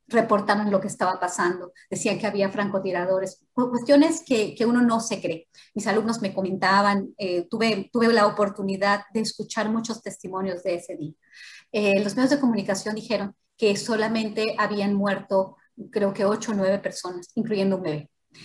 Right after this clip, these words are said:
Yo no podía dar crédito después de tantas historias, que la gente estaba, este, viendo cosas que no estaban pasando, hablaban de decenas de personas muertas que vieron, y yo, yo no entendía, yo no entendí.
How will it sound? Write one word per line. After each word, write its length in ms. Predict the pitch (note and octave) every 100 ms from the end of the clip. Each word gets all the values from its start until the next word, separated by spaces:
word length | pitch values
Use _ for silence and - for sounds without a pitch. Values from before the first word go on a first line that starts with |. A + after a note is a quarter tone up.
| - - -
Yo 80 | A3+
no 120 | A#3+
podía 260 | A#3 G#3+
dar 160 | G3+ G3+
crédito 480 | G#3 G#3+ A3 F3+ -
después 300 | - - A3
de 80 | A3+
tantas 300 | G#3+ A3 A3+
historias, 440 | - G3 F#3 F3 -
que 100 | A#3+
la 160 | A#3+
gente 420 | A#3 A3+ A#3+ A#3+
estaba, 640 | - - G#3 G3+ A3 G3+ - -
este, 760 | - G#3 - - F#3 F3+ F#3 F3+
viendo 360 | G3 G3+ A3+ A#3
cosas 340 | A3 A3 A3
que 100 | -
no 100 | G3
estaban 360 | G3 G3 A3 G#3
pasando, 680 | F#3 - G3 G3+ G3+ G3 -
hablaban 400 | G#3+ G#3 G#3 A#3
de 100 | A3
decenas 480 | G3 F#3+ A3+ A3 A3
de 80 | A3+
personas 840 | G#3+ G3 - G3+ G3+ G3+ - _ -
muertas 600 | G3+ A3 G#3+ A3 G3+ G3+
que 140 | -
vieron, 340 | A#3 G#3+ A#3+ A#3+
y 80 | A3+
yo, 120 | C4+ C4+ -
yo 120 | C#4+
no 100 | D4
entendía, 600 | D4+ C#4+ B3+ A3 G#3 F#3+ -
yo 80 | B3
no 80 | C#4+
entendí. 500 | C4 A3 G3+ G3